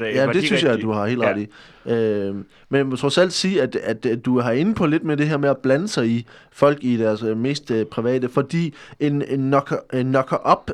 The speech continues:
Speaker 2: eller en knocker-uppers job var at, øh, at vække folk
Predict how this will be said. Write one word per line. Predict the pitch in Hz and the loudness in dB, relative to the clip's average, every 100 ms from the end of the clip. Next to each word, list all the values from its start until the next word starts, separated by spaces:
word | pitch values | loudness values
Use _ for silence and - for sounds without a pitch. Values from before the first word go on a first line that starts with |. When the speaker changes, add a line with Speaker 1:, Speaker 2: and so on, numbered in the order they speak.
| - | -4
Speaker 2:
eller | 117 117 | 0 0
en | 113 117 | 0 0
knocker-uppers | 113 131 - 160 160 127 - - | 0 -2 -2 0 0 -4 -8 0
job | 156 - - - - | 0 0 -14 -18 -4
var | 123 143 - _ | 0 0 -4 _
at, | - 120 - 123 | -6 -6 -4 -2
øh, | 117 107 101 | 0 0 -2
at | - 110 110 | -6 -6 2
vække | 180 254 | 2 2
folk | 143 - 151 - | -2 2 2 -2